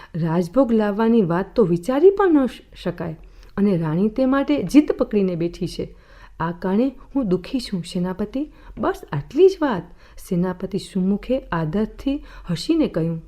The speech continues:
"તમે ચિંતા ન કરો, હું છું ત્યાં સુધી રાજભોગ જેવી સાધારણ વસ્તુઓ માટે રાણીને જીવ આપવો પડશે નહીં. હમણાં બપોર થતાં જ તમારા બંને માટે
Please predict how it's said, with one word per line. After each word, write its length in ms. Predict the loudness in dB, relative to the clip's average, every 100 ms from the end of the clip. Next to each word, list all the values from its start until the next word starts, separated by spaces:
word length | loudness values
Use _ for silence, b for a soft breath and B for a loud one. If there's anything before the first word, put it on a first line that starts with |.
| -4
"તમે 200 | 0 0
ચિંતા 440 | 0 -2 0 -2
ન 160 | -2 -2
કરો, 380 | -2 0 -2 B B B B 0
હું 120 | 2
છું 340 | 2 2 0 0 B -2
ત્યાં 200 | 0 0
સુધી 280 | -2 2
રાજભોગ 500 | 2 2 -2 2 2
જેવી 280 | 2 0 0
સાધારણ 540 | -2 -2 -2 0 2 2
વસ્તુઓ 400 | -2 -2 2 4
માટે 400 | 4 2 0 B B B
રાણીને 600 | -2 0 2 4 4 2 B B -8
જીવ 320 | -2 2 2
આપવો 280 | 0 -2 0
પડશે 400 | 2 0 0 0
નહીં. 240 | 2 0 -2 b b b
હમણાં 360 | -2 0 0 0
બપોર 380 | -2 0 0 -2 -20 -20 -18
થતાં 340 | -10 -2 2 2
જ 40 | 0 b b
તમારા 300 | -2 0 0
બંને 300 | -2 2 2
માટે 460 | 4 2 0 -2 -4